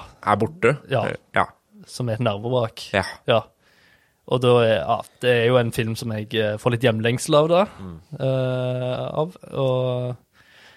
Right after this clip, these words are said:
Speaker 2: eh, handler jo om, eh, Pia, som vi nevnte, og skal prøve å finne sin store kjærlighet, eh, Kristoffer, da, som har gjemt seg vekk. Eh, og, ja, det som er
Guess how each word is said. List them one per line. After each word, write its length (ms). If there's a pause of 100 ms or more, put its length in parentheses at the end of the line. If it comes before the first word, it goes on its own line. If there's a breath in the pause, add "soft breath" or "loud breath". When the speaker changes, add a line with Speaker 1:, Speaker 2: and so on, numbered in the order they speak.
(220 soft breath)
Speaker 2:
eh, 200
handler 200
jo 120 (100)
om, 180
eh, 120
Pia, 280
som 140
vi 40
nevnte, 640
og 180
skal 160
prøve 220
å 60
finne 300
sin 140
store 260
kjærlighet, 640
eh, 320
Kristoffer, 500
da, 140 (880 soft breath)
som 220
har 180
gjemt 240
seg 180
vekk. 440 (720 soft breath)
Eh, 720 (440)
og, 640 (340)
ja, 80 (220)
det 120
som 120
er 20